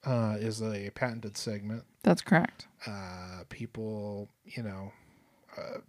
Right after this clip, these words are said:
Speaker 1: are always asking us, "What's
Speaker 2: Oh.
Speaker 1: the next bolo?"
Speaker 2: People are always talking about it.
Speaker 1: Constantly, right?
Speaker 2: Yeah.
Speaker 1: And so what is this week's bolo?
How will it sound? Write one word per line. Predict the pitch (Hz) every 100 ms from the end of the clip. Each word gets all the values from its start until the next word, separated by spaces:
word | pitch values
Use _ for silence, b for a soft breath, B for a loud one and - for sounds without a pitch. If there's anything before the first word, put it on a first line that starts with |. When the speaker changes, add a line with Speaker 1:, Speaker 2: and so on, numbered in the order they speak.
| -
Speaker 1:
are | 117 120
always | 117 107
asking | 104 95 - 98
us, | - 120
"What's | -
Speaker 2:
Oh. | 196 165
Speaker 1:
the |
next | 143 165 117
bolo?" | 117 113 98 101 - -
Speaker 2:
People | 302 349
are | 185
always | 180 -
talking | 175 170 175
about | 170 170 180
it. |
Speaker 1:
Constantly, | 135 135 - - 95 95 -
right? | 110 170
Speaker 2:
Yeah. | 160 156 160
Speaker 1:
And | 127
so | 151
what | 139 151 139
is | 131 151 107
this | 98 101 -
week's | 98 -
bolo? | 101 95 90